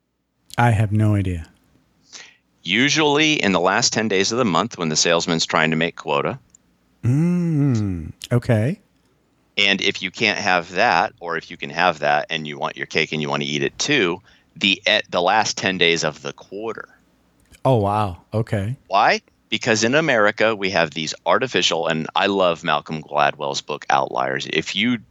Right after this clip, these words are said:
Speaker 2: if you read nothing else this year, read that book.
Speaker 1: I
Speaker 2: If
Speaker 1: have
Speaker 2: you've
Speaker 1: that
Speaker 2: al-,
Speaker 1: book.
Speaker 2: that
Speaker 1: I think I have
Speaker 2: it
Speaker 1: that book on my bookshelf.
Speaker 2: Have you read it?
Speaker 1: Not yet. <laughs> No.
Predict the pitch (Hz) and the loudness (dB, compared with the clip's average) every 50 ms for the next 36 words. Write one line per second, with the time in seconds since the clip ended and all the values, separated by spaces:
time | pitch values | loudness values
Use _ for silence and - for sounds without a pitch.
0 | _ _ _ _ - _ - - - - _ - 104 101 - 110 139 160 143 143 | _ _ _ _ -18 _ -14 -14 -14 -8 _ -2 -2 -2 0 -2 -2 0 0 0
1 | 135 123 110 117 117 123 - 135 120 113 107 104 101 - - 98 95 - - 98 | 0 2 2 2 2 2 2 2 2 4 4 2 2 0 -2 -2 -2 0 -2 -2
2 | 87 80 76 76 73 90 92 92 90 78 87 87 82 71 - 82 78 78 69 - | -2 -4 -4 -8 -8 -6 -6 -6 -4 0 2 2 2 2 0 -4 -8 -6 -2 0
3 | 165 165 151 185 196 214 208 233 208 196 180 233 240 - 117 - - 101 101 - | 0 0 0 0 0 0 0 0 0 0 0 0 0 0 0 -2 -2 -4 -4 -4
4 | _ _ _ _ _ _ _ 147 143 - 240 233 190 160 156 175 170 - 165 139 | _ _ _ _ _ _ _ -4 -2 0 0 2 2 2 2 2 2 2 0 0
5 | - 175 170 180 156 147 143 135 139 208 - - - 123 98 92 - - _ _ | 0 0 2 2 2 2 2 2 0 -2 -4 -4 -4 -6 -6 -6 -10 -16 _ _
6 | _ _ _ _ _ _ _ - 101 90 87 85 87 87 101 131 - - _ - | _ _ _ _ _ _ _ -8 -6 -6 -2 2 2 2 4 2 0 -2 _ 2
7 | 139 165 180 185 190 214 202 127 - - 180 185 208 226 254 190 | 2 2 4 4 4 2 2 0 -2 0 2 2 2 4 2 2